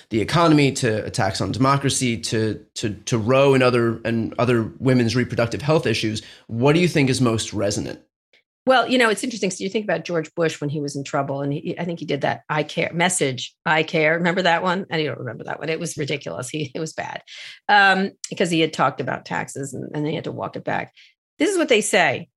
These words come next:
Speaker 2: We're going, we, we know, we acknowledge the problems. We've been trying it with the pa-, this is what we've done. We have gotten us out of this pandemic. We are trying to get the supply chains going.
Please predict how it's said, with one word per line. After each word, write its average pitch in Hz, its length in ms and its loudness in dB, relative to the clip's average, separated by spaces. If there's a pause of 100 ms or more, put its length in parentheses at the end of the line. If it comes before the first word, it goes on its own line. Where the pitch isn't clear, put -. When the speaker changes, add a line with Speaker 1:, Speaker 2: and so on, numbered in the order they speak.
(760)
Speaker 2:
We're 302 300 4
going, 247 360 2
we, 269 400 -2 (140)
we 269 160 4
know, 233 280 2
we 240 180 -2
acknowledge 262 500 4
the 240 100 -4
problems. 185 720 -2
We've 226 160 2
been 214 140 0
trying 185 260 4
it - 80 -4
with 170 100 -8
the 196 60 -8
pa-, - 340 -6
this 285 200 2
is 269 100 -2
what 233 140 2
we've 180 200 0
done. 143 380 0 (400)
We 240 220 2
have 175 260 2 (140)
gotten 220 340 4
us 214 200 4
out 170 180 4
of 170 40 -2
this 175 140 -10
pandemic. 151 680 0 (560)
We 175 240 2
are 156 340 0
trying 226 680 2
to 220 100 -6
get 185 180 0
the 170 80 -6
supply 170 340 0
chains 151 400 -4
going. 156 560 -2